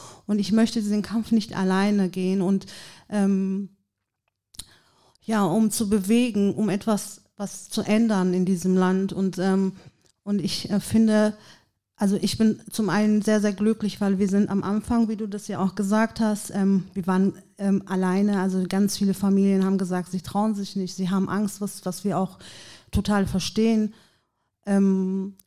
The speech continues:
aber es waren halt sogar f-, wenige Familien, <clears throat> die, äh, nach draußen gegangen sind, ihre Stimme gezeigt haben. Und, äh, wenn ich heute, ähm, sehe, wie, wie groß wir geworden sind, also dass wir diese große,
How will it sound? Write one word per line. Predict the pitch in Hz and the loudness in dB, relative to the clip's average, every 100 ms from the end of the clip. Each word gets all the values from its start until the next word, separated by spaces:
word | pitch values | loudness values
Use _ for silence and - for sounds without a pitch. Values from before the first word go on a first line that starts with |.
| - | -2
aber | 196 | 0
es | 196 | 0
waren | 208 196 | 2 0
halt | 190 | 0
sogar | 196 196 202 190 - | -2 0 0 -2 -8
f-, | - - - | -14 -12 -6
wenige | 185 214 247 208 | 0 4 4 4
Familien, | 202 190 185 190 202 196 196 208 - - 233 - - | 0 0 0 2 2 2 2 0 2 4 4 0 -4
<clears throat> | |
die, | 226 220 214 202 196 190 | 0 2 2 0 0 0
äh, | 196 | 0
nach | 190 190 190 | 0 0 -2
draußen | 190 196 220 - 208 | -2 2 2 2 0
gegangen | 185 190 196 190 | 0 0 2 2
sind, | 190 185 208 | 2 0 -2
ihre | 190 190 | -2 -2
Stimme | - 226 220 | 2 2 2
gezeigt | 202 - 196 185 185 196 | 0 -4 -4 -4 -4 -4
haben. | 185 190 185 - - - - - | -2 -2 -4 -8 -20 -20 -20 -8
Und, | 262 196 190 185 196 | 2 6 6 4 0
äh, | 190 185 | 0 2
wenn | 185 190 | 2 0
ich | 190 - | 0 2
heute, | 208 220 226 233 214 202 - - - - | 4 4 4 2 2 -2 -10 -20 -20 -8
ähm, | - 196 196 196 196 - | 0 2 4 2 -2 -4
sehe, | 208 185 196 220 226 190 | -4 0 2 4 2 2
wie, | 208 190 185 175 | 0 0 -4 -6
wie | 185 | -6
groß | 170 170 202 262 262 185 | -6 -4 0 0 0 -4
wir | 180 | -4
geworden | 175 175 170 170 180 | -2 -2 -2 0 -2
sind, | 170 175 165 | -2 -4 -2
also | 180 175 | -4 -4
dass | 175 180 - | -4 -6 -4
wir | 190 | -2
diese | 196 190 | -2 -2
große, | 196 - 214 226 196 196 | -4 -6 -4 -4 -4 -4